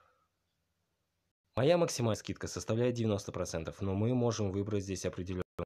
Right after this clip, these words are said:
товар. Здесь есть рюкзаки, лутбоксы, стенки, эмоции. Различные наборы, лутбоксы и вот такие вот наряды здесь присутствуют. Несколько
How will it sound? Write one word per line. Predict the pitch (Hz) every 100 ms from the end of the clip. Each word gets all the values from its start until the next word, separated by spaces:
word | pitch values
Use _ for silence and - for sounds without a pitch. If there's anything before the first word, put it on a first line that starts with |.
| -
товар. | 85 92 101
Здесь | 101 87 82
есть | - - 92
рюкзаки, | 92 95 92 - 95 98
лутбоксы, | 92 95 87 95 98 - 104
стенки, | 98 - 101 95 95 101 -
эмоции. | 107 98 95 82 - 73 71 - _ - - - -
Различные | 95 90 98 95 - 92
наборы, | 87 95 104 104
лутбоксы | 101 92 90 92 80 82 92 95 - 104
и | - 95
вот | 101 98
такие | 90 - 85
вот | 82
наряды | 82 - 78 -
здесь | 76 _ - _
присутствуют. | - - 80 - - 69 - - - - _ _ _ _ _ _ _ _ _ _ _ _ _ _ _ _ _ _ _ _ _ _ _ _ _ _ - 101 -
Несколько | 98 95 -